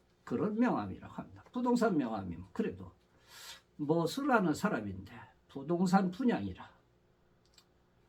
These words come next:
그래서 한탕하면 돈을 많이 벌 거라고. 이 사람이 그랬구나. 그러면서 사랑을 하고 왔다고. 그런데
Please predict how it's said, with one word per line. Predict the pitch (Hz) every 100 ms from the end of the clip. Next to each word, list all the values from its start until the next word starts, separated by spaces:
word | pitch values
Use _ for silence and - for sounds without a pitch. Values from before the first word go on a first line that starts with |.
| _ _
그래서 | - 110 180 208 214
한탕하면 | - 233 247 - 180 104 101 -
돈을 | - 240 175 123
많이 | 185 233 147
벌 | 107 -
거라고. | 87 - - - _ -
이 | 247
사람이 | 180 123 101 -
그랬구나. | - 240 - - - - _ _ _ _ _ - - _ _ _ _ - -
그러면서 | - 135 196 240 185 180 87 - _ _ _ _ _ _ -
사랑을 | - 254 240 170 135 104
하고 | -
왔다고. | 131 160 - - - - _ _ _ _ _ _
그런데 | - 143 185 202 -